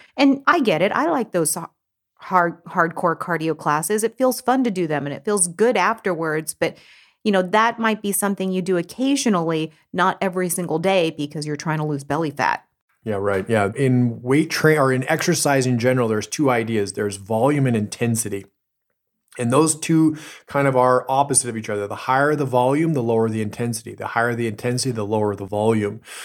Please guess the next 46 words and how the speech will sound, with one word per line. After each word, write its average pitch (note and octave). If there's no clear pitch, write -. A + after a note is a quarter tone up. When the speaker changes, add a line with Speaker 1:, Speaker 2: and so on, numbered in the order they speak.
Speaker 2:
And, A#2
you C3+
know, B2
a -
lot C#3
of D#3
these, D3
you C3
know, A#2+
high C#3+
intensity C#3
classes, C3+
uh, A#2
people C#3+
leave C#3
there G#2+
completely A#2
exhausted A2+
when A2
they're G2+
done, G2+
you C3
know, A#2+
thinking D3+
that A#2+
that's B2+
what C#3
you B2
have A#2+
to A#2+
do B2
in B2
order A2
to G#2
lose, G#2
uh, G#2
lose G#2+
body B2+
fat. G2+
Uh, A2+
and A#2+
it's A2+
really A#2
the G#2+
exact G2+
opposite. G#2